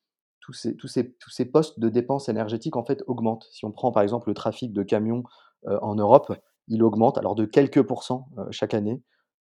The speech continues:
Euh, je crois que par rapport de deux mille seize à deux mille dix-sept, c'était plus quatre pour cent en Europe. Donc voilà, enfin quatre virgule sept même, donc,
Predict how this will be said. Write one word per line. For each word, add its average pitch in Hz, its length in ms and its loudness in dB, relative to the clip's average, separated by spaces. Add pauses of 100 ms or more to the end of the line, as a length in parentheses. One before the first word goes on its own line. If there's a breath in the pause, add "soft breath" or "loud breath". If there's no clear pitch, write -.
Euh, 95 320 -4
je - 80 -10
crois - 180 -2
que 101 220 -2
par 104 140 0
rapport 101 440 2
de 101 140 -8
deux 104 120 -6
mille 113 140 -2
seize 117 220 2
à 104 40 2
deux 107 80 -2
mille 107 120 -2
dix-sept, 107 260 -6
c'était 101 200 -4
plus 120 220 -14
quatre 120 220 0
pour - 180 -8
cent 113 240 -8
en 104 80 -10
Europe. 95 280 -4 (240)
Donc 98 100 -8
voilà, 92 180 -4
enfin - 160 -14
quatre 104 160 -6
virgule 101 220 -6
sept 107 240 -12
même, 98 140 -14
donc, 107 100 -20